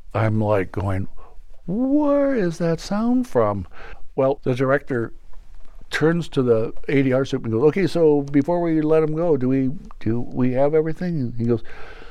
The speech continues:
"Yeah, yeah, yeah. Um, yeah, and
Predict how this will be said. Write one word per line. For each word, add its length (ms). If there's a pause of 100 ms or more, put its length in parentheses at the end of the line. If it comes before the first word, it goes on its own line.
(360)
"Yeah, 240
yeah, 480 (120)
yeah. 180
Um, 460 (600)
yeah, 240 (100)
and 320